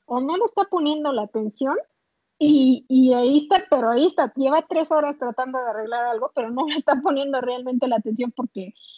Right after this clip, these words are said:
ya recibió una llamada, porque X o Y, o bien está poniendo atención,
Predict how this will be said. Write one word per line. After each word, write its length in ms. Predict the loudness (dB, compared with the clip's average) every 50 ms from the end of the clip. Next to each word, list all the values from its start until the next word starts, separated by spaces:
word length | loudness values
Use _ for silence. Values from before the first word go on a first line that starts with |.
| _ _ _
ya 380 | -4 0 2 4 4 4 4 2
recibió 420 | 0 -2 -4 -4 -4 -2 -2 -2
una 160 | -2 -2 -2
llamada, 1040 | -2 -2 -2 0 0 0 -2 -2 -2 -2 0 2 2 2 0 0 -2 -4 -4 -6 -4 -4
porque 560 | -4 -6 -4 -4 -2 -2 0 0 -2 -4 -6 _ _ _ _ _ _ _ 0
X 360 | 0 0 0 2 -2 -4 -2 -2
o 80 | -2
Y, 120 | 0 0 0 -2 -2 -4 -8 _ _ _ _ _ _ _ _ _ _
o 180 | 2 2 4 4
bien 400 | 0 -2 -2 -4 -6 -8 -10 -14 _ -10
está 460 | -10 -10 -10 -2 _ 0 0 0 0
poniendo 440 | -4 -2 -2 -4 -4 -6 -4 -4 -4
atención, 680 | -4 -6 _ -8 -8 -8 -4 -2 -2 -2 -2 -2 -6